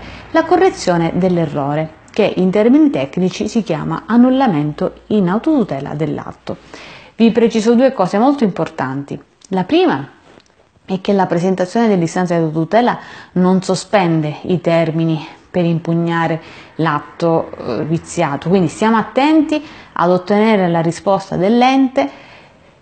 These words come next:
entro il termine per impugnare l'atto che ci hanno notificato. La seconda cosa importante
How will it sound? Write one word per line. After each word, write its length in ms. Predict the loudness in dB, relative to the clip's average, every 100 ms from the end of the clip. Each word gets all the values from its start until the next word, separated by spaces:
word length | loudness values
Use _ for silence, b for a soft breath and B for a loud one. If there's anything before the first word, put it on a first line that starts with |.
| -4
entro 460 | 2 2 4 4
il 180 | 4 0
termine 460 | 2 0 4 4 2
per 180 | 2 2
impugnare 600 | 2 2 2 0 -2 -2 -4
l'atto 500 | -2 -2 -2 0 0 B B
che 140 | -4 -2
ci 140 | -2
hanno 180 | 0 0
notificato. 840 | 0 -2 -2 -2 -4 -6 -6 -12 -4
La 160 | -2
seconda 420 | 0 0 2 0 0
cosa 420 | -2 -4 -8 -12 -18 _
importante 880 | -6 -6 -6 -6 -6 -6 -6 -4 -4